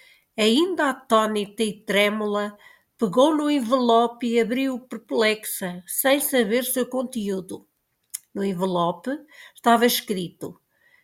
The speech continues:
"Afinal, a tua gata, a Kénia, ainda está viva, mas sempre podes arranjar outra gata." "Sofia", disse emocionada,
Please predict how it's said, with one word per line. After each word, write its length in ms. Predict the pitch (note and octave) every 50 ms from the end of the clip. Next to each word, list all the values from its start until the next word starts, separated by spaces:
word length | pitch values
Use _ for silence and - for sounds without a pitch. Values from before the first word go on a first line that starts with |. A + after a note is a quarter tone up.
| _ _ -
"Afinal, 680 | - C#4+ D4 - C#4+ B3+ A#3 A#3+ B3 B3+ C#4 D4+ D4
a 100 | B3+ B3
tua 340 | B3 - - D#4 D4 A#3+ G#3
gata, 720 | F3 F#3+ G3 A3 B3+ C4 - - - F3+ D#3+ D3+ D3+ - -
a 160 | G3+ G#3 G#3
Kénia, 760 | G#3 - - G3+ G#3 A3 B3+ C#4+ C#4 A3+ F3+ D#3+ D3+ D#3+ - _ _ _ _ _ _ _ _ _ -
ainda 580 | - C4 C4 B3 A3+ A3+ A3+ A#3+ C4 C#4 C4+ D#4
está 400 | D#4 C#4+ - - - D4+ D4+ D4+
viva, 560 | B3 A#3+ B3 B3 A#3 A#3 G3 F3+ E3+ D#3+ E3 - _ _ _ _ _ _ _ _
mas 220 | - G#3+ A3 A3+
sempre 420 | - - - E4+ F4 D#4+ - E4+ C#4+
podes 340 | - - C4 B3 A#3 G#3 G#3+
arranjar 500 | A#3+ A#3+ A#3 A#3 A3+ G#3+ G3 A3 A3 A3+
outra 280 | B3 B3 B3 - D4 C#4+
gata." 520 | B3 C4 A#3+ A#3+ A#3+ - - F#3 - - _ _ _ _ _ _ _ _ _ _ _ _ _ _ _ _ _ _
"Sofia", 960 | - - - - D#4 - - - - G#3 F#3 F3+ F#3+ G3 G3 F#3+ F#3+ G3 A3 - _ _ _ -
disse 400 | B3 G#3 B3 B3 A#3 - - B3
emocionada, 1040 | A3 A3 G#3+ - - - G#3+ G#3+ A3+ G#3 F#3 F3+ E3+ F3+ F#3+ - G3 F#3+ G3 -